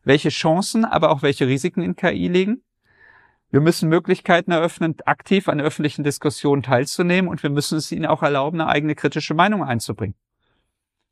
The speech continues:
Damit wir alle, insbesondere auch die politisch verantwortlichen Entscheidungsträger,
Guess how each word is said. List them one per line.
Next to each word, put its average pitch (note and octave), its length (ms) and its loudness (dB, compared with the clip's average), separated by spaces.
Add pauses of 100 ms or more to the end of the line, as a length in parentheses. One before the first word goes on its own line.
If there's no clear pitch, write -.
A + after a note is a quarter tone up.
Damit C#3+ 320 0
wir D#3 220 2
alle, G#3+ 340 0 (240)
insbesondere D#3+ 800 0
auch D3 240 2
die C#3+ 140 -2
politisch C#3+ 420 0
verantwortlichen D#3 680 0
Entscheidungsträger, F#3+ 960 -2